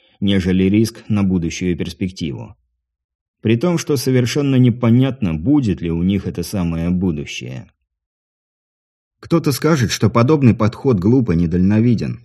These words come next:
Возможно, так оно и есть. Но отсутствие амбиций позволило молодому Дону с блеском выполнить первоочередную задачу.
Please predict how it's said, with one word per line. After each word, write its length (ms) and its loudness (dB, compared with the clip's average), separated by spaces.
Возможно, 640 0
так 260 -2
оно 220 2
и 60 2
есть. 440 -6
Но 200 -2
отсутствие 520 2
амбиций 500 2
позволило 600 4
молодому 520 4
Дону 480 2
с 60 -8
блеском 460 0
выполнить 500 0
первоочередную 840 0
задачу. 560 -4